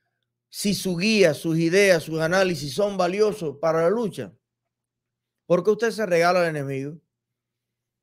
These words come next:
¿Por qué usted se baja al chor para que entonces su voz se apague?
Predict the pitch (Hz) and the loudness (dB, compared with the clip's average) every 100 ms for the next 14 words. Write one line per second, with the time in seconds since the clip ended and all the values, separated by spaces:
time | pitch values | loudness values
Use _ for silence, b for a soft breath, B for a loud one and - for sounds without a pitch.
0 | _ _ _ _ _ _ _ _ - 208 | _ _ _ _ _ _ _ _ 2 2
1 | 202 220 226 240 247 208 - _ _ _ | 2 0 4 6 6 2 -14 _ _ _
2 | _ _ _ _ _ - - 208 202 247 | _ _ _ _ _ -16 0 4 6 6
3 | 226 208 180 220 208 208 214 _ _ _ | 6 4 2 2 2 2 -4 _ _ _
4 | _ _ _ _ _ _ _ _ _ _ | _ _ _ _ _ _ _ _ _ _
5 | _ - 196 214 180 165 180 202 202 202 | _ 2 6 6 4 -2 0 0 0 -4
6 | 185 170 151 190 185 160 147 143 139 139 | -4 -4 0 0 0 0 0 -2 -2 -6
7 | 156 | -12